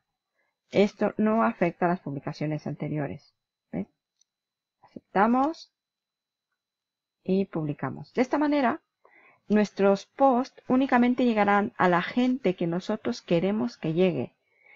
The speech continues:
No a todo el mundo, esta gente está altamente interesada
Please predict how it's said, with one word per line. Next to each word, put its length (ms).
No 240
a 80
todo 220
el 100
mundo, 400
esta 220
gente 280
está 200
altamente 540
interesada 720